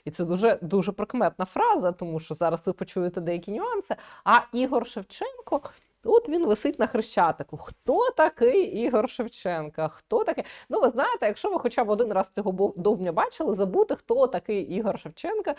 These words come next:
дуже важко. Але я вам покажу, наприклад, його рекламні банери, які поки що висять тільки у Фейсбуках.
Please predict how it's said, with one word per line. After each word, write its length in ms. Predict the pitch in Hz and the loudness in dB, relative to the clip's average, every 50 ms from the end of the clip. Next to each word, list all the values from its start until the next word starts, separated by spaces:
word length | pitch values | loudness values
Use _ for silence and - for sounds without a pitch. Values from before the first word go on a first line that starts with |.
| - - - - | -8 -20 -14 -4
дуже 220 | - 196 311 330 | -2 0 0 2
важко. 400 | 302 247 180 143 - - - - - - | 2 2 2 2 2 -4 -10 -12 -4 4
Але 540 | - 240 311 466 415 302 226 196 185 190 214 | 6 6 6 6 6 4 4 4 4 4 2
я 200 | 285 220 190 233 | 2 4 2 4
вам 180 | 466 466 392 | 4 2 -2
покажу, 580 | - - 320 - 285 269 202 147 156 156 147 147 _ _ - | -2 -6 -4 0 0 0 0 -2 -8 -8 -8 -10 _ _ -4
наприклад, 560 | 175 - 220 - 240 415 403 415 302 269 254 | -2 -2 0 0 0 0 2 0 0 0 -2
його 480 | 196 180 247 190 180 208 262 415 427 - - - _ - | -2 -2 -2 0 4 4 4 4 4 0 -4 -20 _ -2
рекламні 760 | - - 226 226 233 - 226 220 226 269 339 349 349 339 330 330 | 2 2 2 4 4 4 6 6 6 6 4 2 -2 -2 -2 -2
банери, 760 | 254 190 190 202 196 196 185 180 180 180 185 220 392 440 453 - - _ _ _ - | 2 4 4 4 4 4 0 0 -2 0 0 2 2 0 -2 -4 -8 _ _ _ 0
які 360 | 196 208 220 202 - 277 392 | 2 2 2 2 2 -2 -2
поки 280 | 392 - 339 311 349 - | 0 0 -2 -2 -2 -6
що 160 | - - 233 | -4 -4 -2
висять 380 | 196 214 - - 220 214 220 | -2 -2 0 2 0 0 0
тільки 340 | - - 202 196 - - 202 | 0 -2 -2 -2 0 0 0
у 160 | 190 190 190 | 0 0 0
Фейсбуках. 760 | 190 - 180 185 196 160 151 156 156 - - - 480 571 - | -4 -2 -2 -2 -2 -4 -4 -6 -6 -4 -2 -2 -2 -2 -4